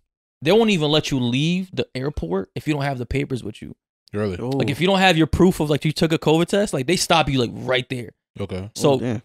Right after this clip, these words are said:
Speaker 1: that's just a heads up.
Speaker 3: Yo,
Speaker 2: Is
Speaker 3: make
Speaker 2: the
Speaker 3: sure you
Speaker 2: lines,
Speaker 3: get,
Speaker 2: like,
Speaker 3: yo, make sure you get your test, your test in order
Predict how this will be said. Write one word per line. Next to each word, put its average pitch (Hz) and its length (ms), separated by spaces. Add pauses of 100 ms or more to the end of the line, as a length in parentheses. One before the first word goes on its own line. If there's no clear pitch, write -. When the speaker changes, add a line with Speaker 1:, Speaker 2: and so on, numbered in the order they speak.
(120)
Speaker 1:
that's 165 220
just 160 120
a 151 60
heads 135 260
up. 117 220 (520)
Speaker 3:
Yo, 117 80
Speaker 2:
Is 117 60
Speaker 3:
make 139 100
Speaker 2:
the 127 80
Speaker 3:
sure 160 80
you 151 60
Speaker 2:
lines, 139 100
Speaker 3:
get, 160 80
Speaker 2:
like, 123 80
Speaker 3:
yo, 156 120
make 147 180
sure 180 140
you 165 60
get 143 160
your 123 100
test, - 360
your 110 160
test - 280
in 113 80
order 107 300